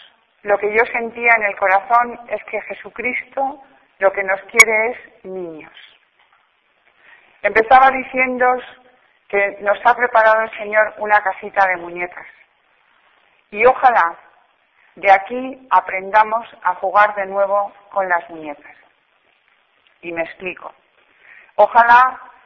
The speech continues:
aprendamos de nuevo a ser niños.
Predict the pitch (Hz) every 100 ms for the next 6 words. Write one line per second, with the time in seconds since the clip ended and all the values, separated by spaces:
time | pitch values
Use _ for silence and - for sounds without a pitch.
0 | _ _ _ _ _ 143 196 196 202 208
1 | 220 226 247 247 - - 190 214 220 240
2 | 233 202 180 180 - 175 165 160 147 -